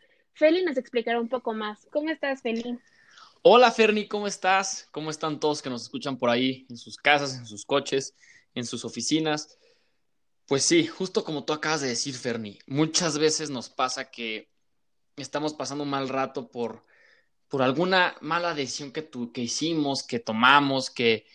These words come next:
Speaker 2: a-, alguna cosilla ahí que nos faltó a la hora de hacer el trabajo, que, pues, obviamente pone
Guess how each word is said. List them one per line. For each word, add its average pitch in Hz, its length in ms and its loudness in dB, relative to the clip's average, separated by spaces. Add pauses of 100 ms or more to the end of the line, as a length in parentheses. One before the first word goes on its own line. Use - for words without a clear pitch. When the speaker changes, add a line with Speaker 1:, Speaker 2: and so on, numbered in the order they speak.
(420)
Speaker 2:
a-, - 120 -8
alguna 135 680 -2
cosilla 135 400 0
ahí 135 100 2
que 139 100 -6
nos 127 160 -2
faltó 131 480 0
a 131 40 0
la 123 80 0
hora 123 100 0
de 120 40 0
hacer 123 180 -6
el 120 80 -8
trabajo, 131 760 -2 (420)
que, 127 100 -2
pues, - 180 -10
obviamente 165 540 -4
pone 156 600 -4